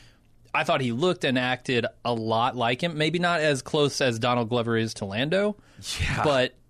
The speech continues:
Speaker 1: but still damn good. Like, I can see him as being a twenty-year younger Han Solo.
Speaker 2: Right, and, and Alden, uh, Ehrenreich, uh, is not as talented as Donald Glover.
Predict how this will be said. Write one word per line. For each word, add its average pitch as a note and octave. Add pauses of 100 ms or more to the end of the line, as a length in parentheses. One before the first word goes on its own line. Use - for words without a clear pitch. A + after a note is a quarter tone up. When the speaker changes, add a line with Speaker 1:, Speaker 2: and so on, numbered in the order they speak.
(160)
Speaker 1:
but D3+
still A3
damn B2
good. A2+
Like, A2+
I D3
can C#3+
see D#3+
him A#2
as G#2+
being B2+
a G2+
twenty-year A2+
younger G2+
Han G#2+
Solo. D3+
Speaker 2:
Right, G2
and, A#2+
and A2+
Alden, A#2 (120)
uh, F#2+
Ehrenreich, G2
uh, F2
is G2
not F#2+
as G2+
talented G#2+
as F#2+
Donald G#2
Glover. E2